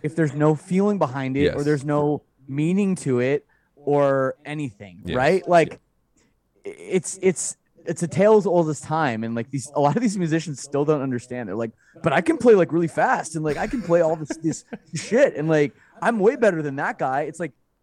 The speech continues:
Speaker 1: "Yeah, but you're not better."
Speaker 2: Right, right.
Speaker 1: <laughs> You're more technically proficient.
Speaker 2: Yes.
Speaker 1: That's not the same as better.
Speaker 2: Yes.
Speaker 1: You know, um,
Speaker 2: Yeah.
Speaker 1: it's, that's, that's a,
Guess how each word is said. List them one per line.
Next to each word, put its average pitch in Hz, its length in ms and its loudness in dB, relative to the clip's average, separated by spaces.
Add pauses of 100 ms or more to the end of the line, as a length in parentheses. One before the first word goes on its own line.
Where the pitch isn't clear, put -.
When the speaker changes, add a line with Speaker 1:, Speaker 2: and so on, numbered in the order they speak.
(160)
Speaker 1:
"Yeah, 262 140 2
but 208 100 0
you're 196 120 -2
not 190 380 -4
better." 165 380 0 (300)
Speaker 2:
Right, 95 240 2
right. 82 240 0 (200)
Speaker 1:
<laughs> 214 220 -18
You're 175 300 0 (420)
more 214 220 2
technically 190 540 2
proficient. 160 640 0
Speaker 2:
Yes. 95 500 -2
Speaker 1:
That's 247 220 -4
not 311 180 0
the 240 80 0
same 180 260 -4
as 156 140 -4
better. 226 500 2
Speaker 2:
Yes. 90 300 -4
Speaker 1:
You 156 80 -4
know, 165 400 2
um, 156 440 -2
Speaker 2:
Yeah. - 100 -18 (260)
Speaker 1:
it's, - 200 -8 (100)
that's, 160 240 -2
that's 170 240 4
a, 156 160 4